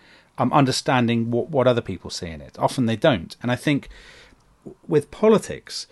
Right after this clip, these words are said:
these arguments that, that sort of political obsessives and kind of Guardian columnists think are contrived and confected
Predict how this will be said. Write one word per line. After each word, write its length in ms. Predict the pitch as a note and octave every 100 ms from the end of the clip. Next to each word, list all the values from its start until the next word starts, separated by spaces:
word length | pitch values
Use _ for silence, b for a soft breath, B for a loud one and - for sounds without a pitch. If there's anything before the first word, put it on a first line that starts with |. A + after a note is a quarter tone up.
| b b -
these 220 | F#3 F3
arguments 480 | F3 E3+ C3 F2 -
that, 240 | A#2 -
that 240 | C#3 -
sort 180 | - A2+
of 80 | A2
political 340 | C#3+ - -
obsessives 640 | A#2 - C3+ B2 G2+ F2+ -
and 140 | F#2+
kind 240 | - G#2+ G2+
of 320 | G2 - B2
Guardian 420 | B2+ A#2 A2 G2
columnists 680 | A#2 A2+ F#2+ E2+ - - -
think 400 | - D#3 C3+ A#2
are 140 | G#2
contrived 680 | - A#2 G#2+ C#3 B2 A2+ -
and 100 | F#2+
confected 680 | - G2+ C#3+ - - C#2+